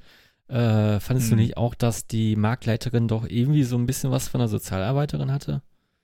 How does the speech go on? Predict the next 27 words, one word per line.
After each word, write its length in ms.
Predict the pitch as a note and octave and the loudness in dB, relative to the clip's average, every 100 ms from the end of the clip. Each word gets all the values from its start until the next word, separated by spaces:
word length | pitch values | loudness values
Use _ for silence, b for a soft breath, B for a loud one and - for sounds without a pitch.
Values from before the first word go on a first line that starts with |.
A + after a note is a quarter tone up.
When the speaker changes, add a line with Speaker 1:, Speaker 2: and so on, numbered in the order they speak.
| _ _ _ _ - | _ _ _ _ -4
Speaker 2:
Ja, 720 | A2+ A#2 A#2 A#2 A#2 A2+ B2 | -2 0 -2 -2 -2 -2 -2
ach, 160 | A#2 G2+ | -2 -4
ich 120 | - | -2
weiß 200 | A2 A#2+ | -4 -2
es 120 | A2 | -2
nicht. 320 | G#2+ G2 - A2+ | -4 -4 -4 -4
Also 180 | A2 | 2
ich 160 | D3 D#3+ | 4 4
Speaker 1:
Irgendwie 120 | D3 | 4
Speaker 2:
bin 60 | C3+ | 0
Speaker 1:
schon, 300 | C3 C3 A2 | 2 2 2
ne? 320 | G#2+ C#3+ D#3 | 2 0 -2
Also 440 | B2+ A2+ A2+ A2 A#2+ | -2 0 2 2 0
Speaker 2:
Ja, 320 | A2+ A2+ A#2+ | -2 -2 -2
ja, 220 | B2 A#2 | -2 -2
natürlich. 420 | G#2 G#2+ C#3 A#2+ - | -4 -4 -4 -4 -2
Also 200 | A2 A2+ | -2 -2
es 160 | F#2+ | 0
wirkt 260 | A2+ D3 - | -2 -2 -4
so, 160 | D#3+ | -4
aber 160 | B2 A2 | -2 -4
was 180 | A2 - | -4 -6
ich 100 | A#2+ | -4
dazu 260 | A2+ - | -4 -4
sagen 240 | B2+ B2+ A#2+ | -4 -2 -4
muss, 180 | A#2 - | -4 -6
ich, 220 | A2 | -8